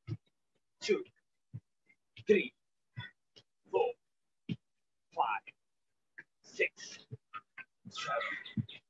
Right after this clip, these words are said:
eight, nine, ten. Couple extra, eleven, twelve. And then feet, run a hundred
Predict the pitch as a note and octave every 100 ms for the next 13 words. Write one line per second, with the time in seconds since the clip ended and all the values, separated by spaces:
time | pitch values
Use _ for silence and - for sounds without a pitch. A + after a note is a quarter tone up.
0 | - - - B5+ - B4+ G#4+ - - -
1 | _ _ - _ _ _ _ _ _ D3
2 | C3+ - - _ _ _ _ - - -
3 | - _ - - - - - - - -
4 | - - - - - - - F3 E3+ -
5 | - E3 D#3+ C#3 C#3+ - - _ - -
6 | _ _ _ _ _ _ - - - -
7 | D#3 - - _ - - - _ _ -
8 | - - _ _ - _ _ _ - -
9 | _ _ _ _ _ - D3 D#3+ D#3 D#3
10 | D#3 _ E3 E3 - _ _ _ E3+ F#3
11 | G3 D#3 E3 F#3